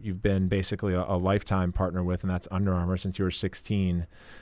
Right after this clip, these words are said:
But then you bring on the Visas, the Audis, the Red Bulls, the Hersheys, and there's this huge commercial element. I saw on your Instagram, you just announced or co-announced with D J Project Rock's new collection release. And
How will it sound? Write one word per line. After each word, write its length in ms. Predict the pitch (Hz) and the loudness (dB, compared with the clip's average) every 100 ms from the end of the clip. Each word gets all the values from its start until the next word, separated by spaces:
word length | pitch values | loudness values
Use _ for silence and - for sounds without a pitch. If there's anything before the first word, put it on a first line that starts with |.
| - | -2
But 120 | 113 | 2
then 140 | 127 131 | 4 4
you 100 | 120 | 4
bring 400 | 101 117 113 107 | 4 4 6 6
on 320 | 107 107 104 | 6 6 6
the 80 | 98 | 4
Visas, 520 | 101 107 101 104 95 | 2 0 2 0 0
the 120 | 98 | 0
Audis, 440 | 101 101 101 98 | 2 2 2 -2
the 100 | 95 | -2
Red 260 | 92 104 95 | -2 0 0
Bulls, 360 | 101 98 98 92 | 0 0 -2 -2
the 100 | 92 | 0
Hersheys, 800 | 101 98 - 95 92 90 - - - - - - - | 2 0 0 0 0 -4 -8 -16 -20 -20 -20 -20 -8
and 380 | 110 107 101 98 | 0 2 4 6
there's 180 | 110 107 | 6 6
this 180 | 117 - | 2 -2
huge 300 | 120 113 - | -2 -4 -4
commercial 540 | 120 107 110 - 104 | -6 -4 -4 -4 -6
element. 480 | 92 92 92 90 92 - | -6 -6 -6 -8 -10 0
I 80 | 113 | 2
saw 220 | - 113 | 4 4
on 100 | 107 | 2
your 100 | 101 | 0
Instagram, 680 | 104 - 104 107 107 104 104 | 0 0 2 4 4 2 0
you 140 | 113 | -4
just 240 | 98 113 - | -2 -2 0
announced 480 | 107 104 104 98 110 | 0 2 0 -2 0
or 240 | 98 98 - | 0 0 -4
co-announced 640 | - 104 104 104 101 98 - | -2 2 2 2 0 -2 -2
with 200 | 101 95 - - - - | -4 -4 -12 -20 -16 -4
D 160 | 110 | -2
J 540 | 101 110 104 101 101 95 | 2 2 4 2 0 -2
Project 380 | - 104 101 98 | -2 0 -2 -2
Rock's 360 | 98 101 - | 0 0 -2
new 440 | - 101 98 98 98 | -2 0 0 0 -4
collection 640 | - 101 104 - 107 101 | -4 -2 -2 -2 -2 -2
release. 580 | 101 101 98 98 - - | -2 0 -2 -2 -4 -4
And 300 | 98 95 | -2 -2